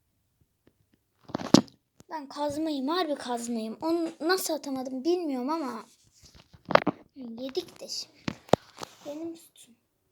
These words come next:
Ama bence yenemezdik. Tamam, yeter bu kadar.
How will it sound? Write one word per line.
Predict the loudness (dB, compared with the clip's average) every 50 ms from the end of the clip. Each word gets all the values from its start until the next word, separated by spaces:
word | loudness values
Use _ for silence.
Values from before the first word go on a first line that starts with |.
| _ _ _ -20 _ _ _ _ _ _ _ _ _ _ _ _ _ -6
Ama | -4 -4 -2
bence | -2 -2 -2 -4 -4 -4
yenemezdik. | -4 -4 -4 -4 -4 -6 -6 -8 -10 -12 -14 -18 -20 -20 _ _ -20 -20 -20 -20 _ _ _ _ _ _ _ _ _ _ _ _ _ _ _ _ _ _ _ _ _ _ _ _ _ _ _ _ _ _ _ _ _ _ _ _ _ _ _ _ _ _ _ _ _ _ _ _ _ _ _ _ _ _ _ _ _ _ _ _ _
Tamam, | -16 -14 -14 -12 -10 -8 -8 -8 -8
yeter | -8 -10 -10 -10 -10 -10 -10
bu | -12
kadar. | -14 -16 -18 -16 -16 -16 -18